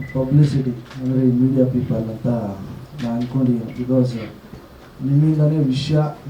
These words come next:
ಜನಕ್ಕೆ ತಲುಪೋದು. ನಾವು ಕ್ರಿಯೇಟ್ ಮಾಡಕ್ ಹೋಗ್ತಿರೋದೇ ಒಂದು ವಿಷಯ, ಅಂದ್ರೆ ಒಂದು ಸಿನಿಮಾನೇ ಒಂದು ವಿಷಯ ಆಗಿರುತ್ತೆ. ಈ ವಿಷಯ ಒಂದು ಕರಳೆ.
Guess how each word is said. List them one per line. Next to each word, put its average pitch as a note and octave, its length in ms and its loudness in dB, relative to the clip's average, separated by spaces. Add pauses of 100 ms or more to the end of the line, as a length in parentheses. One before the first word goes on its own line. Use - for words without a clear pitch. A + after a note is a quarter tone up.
ಜನಕ್ಕೆ C3+ 300 -4
ತಲುಪೋದು. C3 580 4 (840)
ನಾವು D3+ 320 2
ಕ್ರಿಯೇಟ್ F3 560 2
ಮಾಡಕ್ D#3 280 -2
ಹೋಗ್ತಿರೋದೇ D3 460 2
ಒಂದು C3+ 220 2
ವಿಷಯ, C3 340 2
ಅಂದ್ರೆ C3 520 0 (520)
ಒಂದು C#3+ 100 -2
ಸಿನಿಮಾನೇ F#3 560 0
ಒಂದು D3+ 220 0
ವಿಷಯ C3+ 220 2
ಆಗಿರುತ್ತೆ. C3 440 2 (1200)
ಈ D#3 40 4
ವಿಷಯ D3+ 280 4
ಒಂದು E3+ 440 2
ಕರಳೆ. D3 440 4